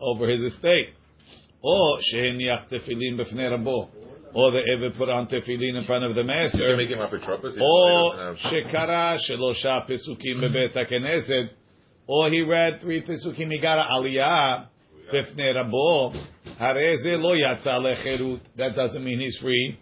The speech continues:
Speaker 2: Really?
Speaker 1: So the Braita says beferush that putting on tefillin on his own doesn't make him free.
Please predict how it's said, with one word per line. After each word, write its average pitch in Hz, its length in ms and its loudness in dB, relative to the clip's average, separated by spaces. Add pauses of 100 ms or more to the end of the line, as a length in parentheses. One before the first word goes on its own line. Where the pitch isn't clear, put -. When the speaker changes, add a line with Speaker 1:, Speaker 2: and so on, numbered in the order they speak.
Speaker 2:
Really? 85 280 -12
Speaker 1:
So 151 140 -2
the 139 80 -2
Braita 156 500 0
says 165 200 0
beferush 185 720 0
that 143 160 -2
putting 185 240 -2
on 175 200 0
tefillin 156 680 -2
on 143 220 2
his 135 180 -2
own 175 260 0
doesn't 123 280 -4
make 127 200 -4
him 123 140 -8
free. 127 380 -2